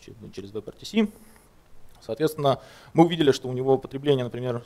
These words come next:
Ц П У, как я говорил, самой платформы не очень большое, да, и очень большая зависимость от того, какой канал мы используем.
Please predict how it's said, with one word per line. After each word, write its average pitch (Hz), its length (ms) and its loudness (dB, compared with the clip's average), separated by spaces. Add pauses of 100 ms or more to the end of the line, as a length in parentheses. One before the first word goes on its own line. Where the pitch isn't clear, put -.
Ц - 120 -8
П 139 100 -8
У, 131 60 -6
как - 140 -10
я - 60 -12
говорил, 123 200 0
самой 135 220 0
платформы 113 360 -2
не 120 60 -4
очень 190 220 2
большое, 156 360 -2
да, 131 160 4
и 120 200 -2
очень 123 220 -8
большая 117 220 0
зависимость 117 360 -8
от - 60 -12
того, 120 160 -6
какой - 200 -12
канал 117 280 4
мы 95 120 -8
используем. 120 460 -2